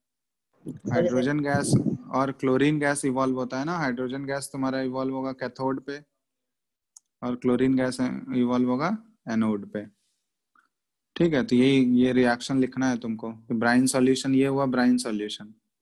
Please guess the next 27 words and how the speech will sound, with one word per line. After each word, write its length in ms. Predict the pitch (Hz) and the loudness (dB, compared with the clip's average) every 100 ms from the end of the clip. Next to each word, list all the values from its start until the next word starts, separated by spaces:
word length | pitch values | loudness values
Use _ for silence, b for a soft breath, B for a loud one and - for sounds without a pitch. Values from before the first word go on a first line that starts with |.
| _ _ _ _ _ - | _ _ _ _ _ -8
aqueous 440 | 123 123 139 135 | -8 -2 -4 -2
एनएसीएल 440 | 135 131 131 135 131 | 0 0 0 0 -2
को 120 | 160 | -2
brine 300 | 139 123 123 | -2 2 2
solution 460 | 123 117 113 113 110 | 0 -2 -4 -4 -4
बोलते 300 | 110 107 113 | -4 -6 -10
हैं। 80 | 117 | -10
तो 100 | 117 | -6
इससे 200 | 123 131 | -2 0
जब 160 | 135 131 | 2 2
electricity 580 | 127 127 143 147 139 151 | 2 0 -2 0 2 2
pass 280 | 139 139 - | 2 0 -2
करेंगे, 340 | 139 139 156 202 _ _ _ _ _ _ _ _ | -4 -4 -8 -10 _ _ _ _ _ _ _ _
तो 40 | 127 | -4
क्या 160 | 165 | 2
होगा? 300 | 156 120 113 | 2 2 0
Hydrogen 540 | 113 117 117 127 135 139 | 0 0 2 2 2 2
gas 340 | 139 139 - _ | 0 -2 -8 _
evolve 420 | 202 123 131 135 139 | -6 -4 -2 -2 -4
होगा, 220 | 135 151 | -6 -8
chlorine 420 | 147 127 123 131 | -4 -4 -2 -2
gas 240 | 131 135 131 | -2 -4 -4
evolve 340 | 131 135 131 | -6 -4 -4
होगा 200 | 135 151 | -6 -4
और 140 | 147 143 | -4 -4
एनएएच 500 | 123 120 123 123 123 | -4 -2 -2 -4 -6
का 160 | 160 | -10